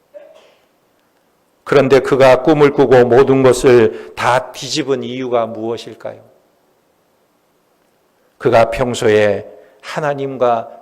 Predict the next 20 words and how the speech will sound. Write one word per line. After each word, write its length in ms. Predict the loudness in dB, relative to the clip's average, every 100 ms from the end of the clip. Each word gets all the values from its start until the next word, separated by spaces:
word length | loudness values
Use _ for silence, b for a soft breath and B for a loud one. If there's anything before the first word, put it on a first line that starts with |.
| _
깊은 520 | -14 -14 -12 -14 -14
교제 380 | -10 -10 -10 -12
가운데 420 | -8 -8 -8 -10 -10
있었기 540 | -10 -14 -14 -16 -14
때문에 440 | -14 -14 -18 -20
그렇습니다. 640 | -20 -20 -20 -20 _ _ _ _ _ _ _ _ _ _ _ _ b b b -8
꿈 220 | -4 0
한 220 | -2 2
번 240 | 2 4
꿨다고 540 | 2 2 2 2 4 4
모든 340 | 2 0 -2
상황을 720 | -2 0 0 2 0 0 -6
뒤집는 580 | -14 -10 -8 -2 -2 -2
그런 260 | -4 -2 -2
사람이 380 | -2 -2 -2 -6
아니에요. 440 | -6 -10 -16 -18 _ _ _ _ _ _ _ _ _ _ _ _ _ _ _ _ _ _ _ _ B B B 2
영적인 640 | 4 4 2 2 4 2
안목이 600 | 2 0 4 2 2 -4
있었던 480 | -6 -6 -4 -4 -6
것입니다. 480 | -10 -10 -18 -20